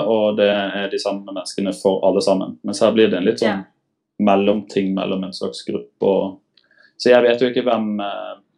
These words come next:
Speaker 1: alle de andre er som, som de andre vennene mine har som kontakter inni der.
Speaker 2: Ja.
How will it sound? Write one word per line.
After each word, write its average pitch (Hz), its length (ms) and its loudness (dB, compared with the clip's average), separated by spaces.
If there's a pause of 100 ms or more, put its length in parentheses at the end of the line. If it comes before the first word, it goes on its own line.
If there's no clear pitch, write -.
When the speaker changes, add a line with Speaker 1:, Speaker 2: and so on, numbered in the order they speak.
Speaker 1:
alle 107 220 2
de 107 100 2
andre 95 580 -2
er 92 240 -2
som, 98 220 -6 (1000)
som - 320 -4
de 101 100 4
andre 98 260 2
vennene 95 320 2
mine - 160 -6
har 87 160 -6
som 98 160 -8
kontakter 95 400 -6
inni 95 120 -8
der. 101 180 -8 (760)
Speaker 2:
Ja. 214 120 -8